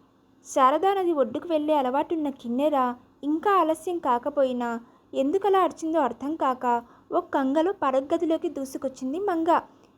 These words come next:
"ఏమైందమ్మా?" కిన్నెర చెంపులు కెంపులవడం మాత్రమే కాదు, ఆమె నేత్రాలు రోషంతో అరుణ రాగ రంజితాలయ్యాయి. మనం వెంటనే సెంట్రల్ లైబ్రరీకి వెళ్ళాలి.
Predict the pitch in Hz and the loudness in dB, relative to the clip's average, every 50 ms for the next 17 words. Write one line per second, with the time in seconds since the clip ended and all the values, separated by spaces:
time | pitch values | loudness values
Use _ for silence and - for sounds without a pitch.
0 | - - 254 269 285 349 392 415 392 349 285 254 247 247 254 294 302 - _ _ | -2 2 4 4 4 4 2 0 0 0 -2 0 -2 -2 -2 -4 -6 -10 _ _
1 | _ _ - - 311 302 339 392 427 415 - 359 302 294 294 320 311 330 330 - | _ _ -8 -4 -2 0 0 0 0 0 0 -2 -2 -2 -2 -2 -2 -2 0 0
2 | 254 233 254 247 330 349 339 339 349 349 339 320 294 294 285 320 320 339 349 349 | -2 -2 -2 0 2 2 2 2 2 0 0 0 -2 -2 -2 -4 -4 -4 -4 -2
3 | - 294 277 254 240 233 - - _ _ _ _ _ - 302 370 381 370 339 262 | 0 0 0 0 -2 -4 -6 -8 _ _ _ _ _ 0 0 2 2 2 0 0
4 | 240 233 247 - - - 370 370 392 381 311 254 240 254 - 359 349 339 - - | 0 -2 -4 -4 -4 -2 -2 0 0 0 0 0 0 0 -2 -4 -6 -4 -2 -2
5 | 247 233 233 233 233 - - - _ _ _ - 247 269 320 370 403 349 277 247 | 0 0 -2 -4 -6 -12 -20 -20 _ _ _ 4 4 4 4 0 -2 0 2 2
6 | 240 262 - 370 320 277 254 262 330 349 - 381 370 370 339 302 269 277 269 269 | 2 2 0 -2 -2 -2 -2 -2 -4 -2 -2 -2 0 0 0 -2 -2 -2 -2 -2
7 | 254 240 220 - _ - - - _ _ - 330 359 370 349 - - 233 240 285 | -2 -4 -6 -12 _ -20 -20 -20 _ _ 0 0 0 2 0 0 0 0 0 2
8 | 330 392 359 349 392 - - 302 269 294 285 415 427 381 339 311 285 294 285 285 | 0 0 0 -2 -2 -2 0 0 0 0 0 0 2 2 4 2 2 0 -2 -4
9 | 294 320 415 403 359 277 277 285 285 269 254 226 | -4 -2 0 0 0 2 2 0 0 0 -2 -4